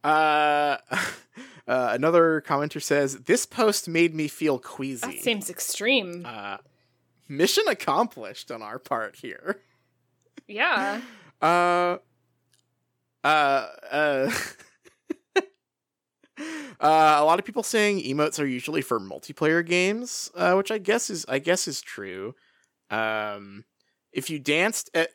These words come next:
Speaker 1: a Whomping Willow, maybe a nice one, it would be cool if it danced back." Hey, we know who this is from. This is from Snape on Sight.
Speaker 2: Ooh.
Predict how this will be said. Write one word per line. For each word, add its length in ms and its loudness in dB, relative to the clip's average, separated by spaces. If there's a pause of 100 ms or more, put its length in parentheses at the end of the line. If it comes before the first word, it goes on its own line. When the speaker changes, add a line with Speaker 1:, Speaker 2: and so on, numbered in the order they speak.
Speaker 1:
a 120 2
Whomping 480 0
Willow, 500 2
maybe 400 -4
a 40 -4
nice 360 -6
one, 220 -12
it 160 -6
would 100 -10
be 100 -12
cool 300 0
if 100 -6
it 80 -12
danced 300 -6
back." 320 0
Hey, 440 4 (200)
we 240 2
know 160 2
who 160 2
this 240 0
is 120 -2
from. 440 -4 (1000)
This 180 2
is 100 2
from 160 0
Snape 340 0
on 160 4
Sight. 380 6
Speaker 2:
Ooh. 400 2